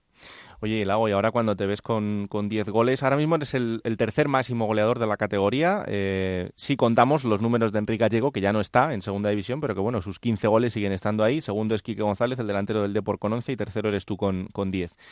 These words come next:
Em, cuando te ves ahí, em, ¿te pones alguna meta de, de goles? Nosotros somos muy de preguntar estas cosas, pero luego yo no sé si el delantero realmente piensa en esto o no.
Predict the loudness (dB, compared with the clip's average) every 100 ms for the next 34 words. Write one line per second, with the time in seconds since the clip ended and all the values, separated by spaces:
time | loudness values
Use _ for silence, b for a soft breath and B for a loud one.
0 | B B -4 -2 -4 -2 0 0 0 0
1 | 2 4 4 0 B B B B -4 -2
2 | -2 -6 -6 -4 2 2 2 2 2 2
3 | 2 2 2 2 2 -2 -2 0 2 2
4 | 0 -2 0 2 2 2 2 2 0 2
5 | 0 -2 -6 -6 -4 -4 2 2 2 0
6 | -4 -4 0 2 2 2 2 2 0 -2
7 | -4 -2 -2 -2 -2 -4 -2 -2 -2 -6